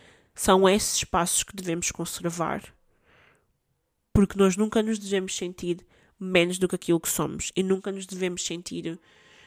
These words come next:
ahm, que estamos a mais ou que somos a mais ou que não cabemos.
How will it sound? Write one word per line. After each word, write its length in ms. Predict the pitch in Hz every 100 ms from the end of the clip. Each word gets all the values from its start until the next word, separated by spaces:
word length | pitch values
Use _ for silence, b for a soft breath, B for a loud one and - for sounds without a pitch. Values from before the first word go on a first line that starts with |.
| b b b _ -
ahm, 540 | 175 170 165 165 160 - -
que 60 | -
estamos 340 | 185 175 175
a 60 | 165
mais 640 | 170 170 160 160 160 - -
ou 120 | 165
que 100 | -
somos 300 | 165 160 165
a 60 |
mais 680 | 156 160 165 160 156 156 - -
ou 60 |
que 120 | - 170
não 80 |
cabemos. 920 | - - 175 165 151 147 - - -